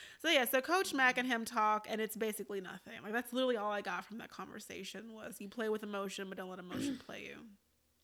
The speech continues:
Speaker 2: Yeah, that's kind of, I don't think I have anything really notable either.
Speaker 1: Yeah. You wanna take us into Michael and Claire?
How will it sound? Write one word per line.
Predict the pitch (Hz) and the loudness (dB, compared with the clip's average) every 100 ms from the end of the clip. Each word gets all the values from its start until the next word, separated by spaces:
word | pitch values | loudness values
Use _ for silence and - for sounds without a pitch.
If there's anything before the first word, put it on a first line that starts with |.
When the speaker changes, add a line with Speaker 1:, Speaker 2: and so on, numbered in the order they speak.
| _ _ _ _ _ _ - 247 | _ _ _ _ _ _ -18 -8
Speaker 2:
Yeah, | 240 233 226 220 233 240 - | -4 0 2 0 -4 -12 -12
that's | 285 - | -12 -8
kind | 302 311 | -8 -6
of, | 339 311 _ _ - | -8 -10 _ _ -20
I | 202 | -16
don't | 220 240 | -14 -12
think | 233 | -8
I | |
have | 240 202 | -8 -8
anything | 196 185 185 190 - | -10 -12 -14 -18 -20
really | 185 185 | -16 -14
notable | 185 185 190 185 196 - _ _ 180 190 | -12 -14 -12 -14 -14 -18 _ _ -18 -16
either. | 190 185 208 _ _ _ | -16 -18 -18 _ _ _
Speaker 1:
Yeah. | 233 330 320 _ _ _ _ _ - - _ _ _ _ _ - - - | -10 -10 -14 _ _ _ _ _ -12 -12 _ _ _ _ _ -20 -16 -8
You | |
wanna | 214 214 | -4 -4
take | 220 214 | -4 -6
us | 202 | -6
into | 208 208 214 | -8 -8 -8
Michael | 196 190 196 208 202 | -6 -6 -6 -6 -6
and | 202 185 190 190 196 | -4 -6 -8 -12 -14
Claire? | - - 196 190 202 | -12 -8 -4 -4 -4